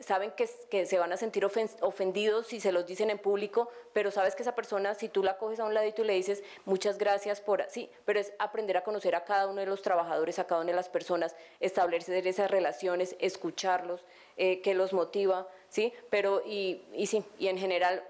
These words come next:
el reconocimiento es como más grande, pero como va-, valorarlos por lo que son, como son, no metidos entre una cajita de hondureños, salvadoreños, colombianos o lo que, o lo que sea, sino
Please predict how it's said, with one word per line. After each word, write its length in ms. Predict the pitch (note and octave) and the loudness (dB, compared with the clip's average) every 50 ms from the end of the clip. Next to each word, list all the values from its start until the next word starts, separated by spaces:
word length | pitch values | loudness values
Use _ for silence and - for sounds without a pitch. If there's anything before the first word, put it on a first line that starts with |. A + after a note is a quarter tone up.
| - - - A3+ G3+ | -16 -20 -16 -8 -4
el 160 | A3 B3 A#3 | -2 0 0
reconocimiento 680 | A3+ A3 - A#3 A3 G#3 G3+ G#3 G#3+ G#3 G#3 G#3 - A#3+ | 0 2 2 0 0 0 -2 -2 -2 -2 -2 0 -2 -2
es 100 | A#3+ - | -2 -2
como 240 | - C#4 C4+ C4+ | -2 0 0 2
más 240 | B3 G#3+ F3+ F3 F3 | 2 0 -2 -2 -2
grande, 280 | - G#3 G#3 G3+ G#3 A3 | -2 -2 -2 -2 -2 -2
pero 240 | - A3+ G#3 F#3+ F#3+ | 0 0 0 0 0
como 260 | - F3+ E3+ - - - - - F3+ F3 | 0 0 0 0 -2 -6 -12 -4 -2 0
va-, 160 | G3 - - - | 0 0 0 0
valorarlos 720 | G3+ F#3+ F#3+ F#3+ F#3+ F#3+ G3 G3 G3 G#3 A3 A3+ A#3+ B3+ B3 - - - - - - - _ _ _ | 2 2 4 4 4 4 4 4 2 2 0 0 0 0 -4 -8 -16 -20 -20 -20 -20 -20 _ _ _
por 160 | - G3 G3 | 0 2 4
lo 140 | F#3+ F#3 F#3 | 4 2 2
que 140 | F#3+ F#3 F3 | 0 -2 -4
son, 380 | F3 - A3 A3+ A3+ A#3 A#3 | 0 2 2 2 2 0 0
como 300 | A3+ - A3 F#3+ E3 E3 | 0 -2 0 0 0 -2
son, 460 | D#3+ - G3+ G3+ G#3 G#3 A3 A3+ G#3+ - - - | 0 2 2 2 2 0 -2 -6 -8 -12 -12 -6
no 160 | F#3 F#3+ F#3 | -2 0 0
metidos 400 | G3 F#3+ F#3+ - A3+ G#3 G#3+ G#3+ | 0 0 0 0 0 0 2 0
entre 240 | A3 G3 F#3+ - F3+ | -2 -2 2 2 2
una 180 | E3+ E3+ F3 | 2 2 0
cajita 460 | - G#3+ G3 F3+ F3+ E3 - - F3+ F3+ | -2 -4 -4 -4 -8 -4 -2 0 0 0
de 400 | G3 G3 F#3+ F3 D#3+ B2 G#2+ - - - - - - - - - | 0 0 0 0 0 -2 -4 -8 -16 -20 -20 -20 -20 -20 -20 -6
hondureños, 1000 | - - F#3+ F#3 F3 F3 F3 F3 F#3 F#3 F#3+ G3 G3+ G3+ G#3 G#3 G#3 G#3 G#3 G3+ G3+ - | -2 0 2 2 4 4 4 4 4 2 2 2 2 2 4 4 4 4 2 0 -2 -4
salvadoreños, 920 | - G3 F3+ F3 E3+ F3 E3 E3 D#3 D#3+ D#3+ E3 E3+ F3 F#3 F#3 F#3+ F#3+ | -2 0 0 0 0 0 0 0 -2 -2 -2 -2 0 0 0 0 0 -2
colombianos 840 | - - G3+ F3+ F3 E3 E3 E3 E3+ E3+ E3+ E3+ F3 F3+ F#3 F#3 F#3 F#3 - - | 0 0 2 2 2 0 0 0 0 0 0 0 -2 -2 -2 -4 -4 -8 -10 -2
o 120 | - G3 | 0 0
lo 160 | F#3 E3+ E3+ - | 2 2 0 -2
que, 100 | - - | -4 -2
o 180 | E3+ E3 D#3 D#3 | 0 2 2 2
lo 160 | D3+ D#3 - | 2 0 0
que 80 | - | -2
sea, 280 | D#3+ - D#3+ D#3 F3+ G#3 - - - - - - - - | 0 0 0 -2 -2 -6 -10 -18 -20 -20 -20 -20 -20 -20
sino 520 | - - - G3 F#3 F3+ F3 D#3+ D#3 C3+ | -8 -2 0 2 2 4 4 2 2 0